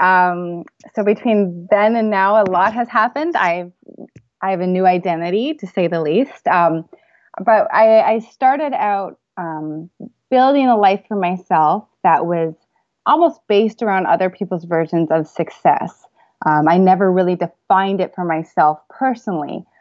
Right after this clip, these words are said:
Um, and not that I was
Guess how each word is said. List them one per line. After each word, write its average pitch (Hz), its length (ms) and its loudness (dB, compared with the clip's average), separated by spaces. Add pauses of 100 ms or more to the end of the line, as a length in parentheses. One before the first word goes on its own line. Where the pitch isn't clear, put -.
(300)
Um, 156 520 -2 (280)
and 208 200 4
not 254 360 2
that 226 160 2
I 190 160 0
was 170 460 -4